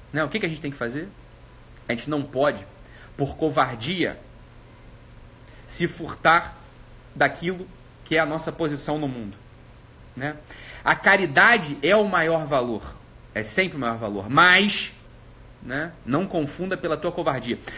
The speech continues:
Você não pode ser caridoso, entre muitas aspas, com o lobo,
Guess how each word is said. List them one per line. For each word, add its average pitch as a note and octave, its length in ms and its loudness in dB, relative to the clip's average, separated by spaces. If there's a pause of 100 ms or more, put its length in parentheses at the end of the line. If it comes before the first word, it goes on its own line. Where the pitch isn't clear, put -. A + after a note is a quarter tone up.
Você F3 240 4
não G3+ 140 2
pode F#3+ 220 0
ser F3+ 240 -4 (400)
caridoso, D#3 720 2
entre D3 180 -4
muitas E3+ 380 0
aspas, C#3+ 340 0
com D#3+ 140 -6
o D3 200 0
lobo, G3 480 4